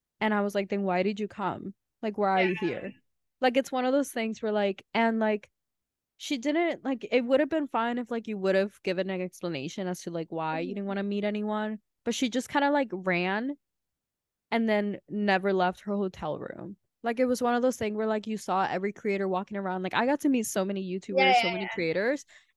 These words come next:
Speaker 1: and she was just nowhere to be found, which is fine. I get it. Personal space, you want your space. Like, you,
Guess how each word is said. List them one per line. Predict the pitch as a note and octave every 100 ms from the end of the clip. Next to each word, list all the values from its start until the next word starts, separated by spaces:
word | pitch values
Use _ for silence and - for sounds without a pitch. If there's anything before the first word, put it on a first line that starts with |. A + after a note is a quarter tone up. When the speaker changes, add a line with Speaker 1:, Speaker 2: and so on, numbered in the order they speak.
| _
Speaker 1:
and | G3+ G3+
she | A#3+
was | G#3+ G#3+
just | A3+ - - _ -
nowhere | G3 G3+ G3 F3+ F3+
to | G#3
be | F#3+
found, | - F3+ - - - _
which | D#4+
is | F4+ -
fine. | C4+ B3+ B3+
I | - A#3
get | A3 G#3+
it. | F3 - -
Personal | A3 G#3+ A#3 A3+
space, | - G#3+ G#3 G#3+ G3
you |
want | F#3 F#3
your | F#3+
space. | - F#3 F#3+ G3
Like, | F#3 G3+
you, | F#3+ G3